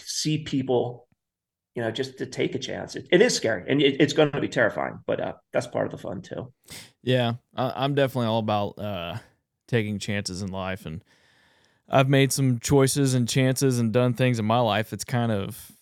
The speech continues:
Speaker 2: led to where I am now, that if I wouldn't have done those things that a lot of people thought was stupid of me to do, I wouldn't be sitting here. And then,
Speaker 1: Right.
Speaker 2: you know, those are the same people who are like, "Dude, you get to go hunting for your job too?" It's like, "Yeah, <laughs> I
Speaker 1: Right.
Speaker 2: do."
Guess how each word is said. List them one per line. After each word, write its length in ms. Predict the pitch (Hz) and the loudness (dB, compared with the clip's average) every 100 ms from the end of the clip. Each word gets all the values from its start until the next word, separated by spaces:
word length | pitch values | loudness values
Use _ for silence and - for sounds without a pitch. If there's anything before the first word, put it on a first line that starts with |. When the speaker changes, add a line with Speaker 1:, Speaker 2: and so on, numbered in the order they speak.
| _ | _
Speaker 2:
led 380 | 101 110 113 110 | -4 2 2 2
to 60 | 107 | 0
where 160 | 104 104 | 0 0
I 60 | |
am 180 | 104 92 | 0 -2
now, 240 | 95 117 | 0 0
that 140 | 104 98 | -2 -6
if 120 | - | -4
I 60 | 101 | -4
wouldn't 240 | 107 98 | -2 -4
have 140 | 95 | -6
done 180 | 98 104 | -6 -2
those 220 | 117 117 | 0 -2
things 220 | 127 123 113 | -2 -2 -2
that 80 | |
a 40 | 101 | -4
lot 200 | 98 98 | -4 -6
of 60 | - | -6
people 300 | 120 98 95 | -8 -8 -10
thought 640 | - - 95 110 - - _ _ _ | -14 -8 -4 -4 -8 -20 _ _ _
was 160 | 107 107 | -6 -4
stupid 440 | - - 113 117 | -2 -2 -2 -2
of 100 | 117 | 0
me 140 | 110 113 | 0 0
to 80 | 98 | -2
do, 360 | 87 101 135 139 - | -2 -2 -2 -6 -10
I 120 | 107 | -4
wouldn't 240 | 131 123 | -2 -2
be 120 | 98 90 | -4 -6
sitting 300 | - 135 117 | -4 -6 -6
here. 240 | 87 87 | -8 -6
And 120 | 95 | -4
then, 280 | 95 85 80 _ _ _ _ _ _ - | -4 -6 -10 _ _ _ _ _ _ -12
Speaker 1:
Right. 220 | 143 127 - | -10 -12 -8
Speaker 2:
you 120 | 101 | -6
know, 260 | 82 92 113 | -4 -6 -6
those 180 | 104 104 | -6 -4
are 60 | 101 | -4
the 80 | |
same 240 | 92 104 98 | -4 -4 -2
people 260 | 113 - | -4 -4
who 60 | 92 | -8
are 20 | |
like, 140 | 82 - | -8 -4
"Dude, 200 | 143 110 | -2 -2
you 100 | 151 | -2
get 180 | 160 - | -4 -6
to 80 | |
go 140 | 160 107 | -4 -6
hunting 320 | - 101 131 | -4 -4 -4
for 140 | - - | -4 -6
your 140 | - | -6
job 360 | 98 98 131 120 | -4 -4 -4 -6
too?" 160 | - | -6
It's 100 | 175 | -6
like, 180 | - - | -8 -10
"Yeah, 220 | 101 220 - | -6 -6 -6
<laughs> 40 | |
I 120 | 135 - _ _ - | -8 -10 _ _ -6
Speaker 1:
Right. 100 | 113 | -2
Speaker 2:
do." 420 | - 247 254 - | 0 2 0 0